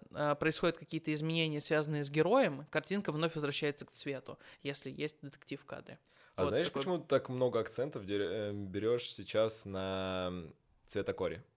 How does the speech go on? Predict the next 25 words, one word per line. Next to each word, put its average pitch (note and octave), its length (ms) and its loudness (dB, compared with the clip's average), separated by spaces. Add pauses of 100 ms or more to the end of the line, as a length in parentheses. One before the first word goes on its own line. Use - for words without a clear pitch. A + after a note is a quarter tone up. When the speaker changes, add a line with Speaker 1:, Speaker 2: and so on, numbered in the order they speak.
(220)
Speaker 1:
М. D3+ 280 -2 (580)
Speaker 2:
Потому A#2+ 200 2
что A#2+ 120 -4
с - 40 -2
сюжетом A#2 380 2
провал F2 320 0
большой. D#2+ 400 -8 (640)
Потому A#2 280 0
что A#2 200 -2
сюжета B2 400 2
как - 120 -2
такового A#2 400 4
нету. F#2+ 320 -2
Там, F#2+ 240 -4
э, F#2+ 580 0
вот G#2 280 0
до G#2 100 2
восьмой A2+ 360 2
серии D#3+ 300 2
я G#2+ 160 2
думал, B2 260 2
то, G#2+ 100 -2
что - 160 -2
это G#2+ 180 2
просто G2 760 2